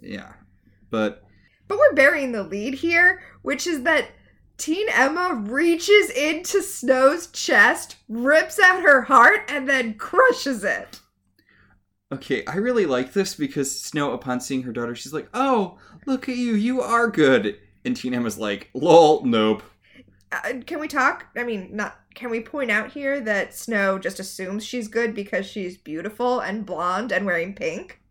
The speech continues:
Speaker 1: Also, why is Emma blonde?
Speaker 2: Oh,
Speaker 1: S-
Speaker 2: that's, that's its own issue.
Speaker 1: Snow and David are both brunette.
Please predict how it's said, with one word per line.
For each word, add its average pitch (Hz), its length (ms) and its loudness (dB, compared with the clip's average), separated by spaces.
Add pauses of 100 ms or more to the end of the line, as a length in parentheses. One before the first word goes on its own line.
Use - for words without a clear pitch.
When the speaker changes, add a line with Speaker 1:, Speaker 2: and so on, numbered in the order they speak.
(140)
Speaker 1:
Also, 180 320 -4
why 120 360 -8
is 107 320 -8
Emma 139 240 -8
blonde? 143 500 -6 (1200)
Speaker 2:
Oh, 196 260 0
Speaker 1:
S- 196 120 -8
Speaker 2:
that's, - 1080 0
that's 247 300 2
its 220 120 -8
own 220 280 0
issue. 190 640 -2
Speaker 1:
Snow 220 380 -6
and 247 120 -2
David 185 340 -2
are 127 100 0
both 113 340 -2
brunette. 101 520 -6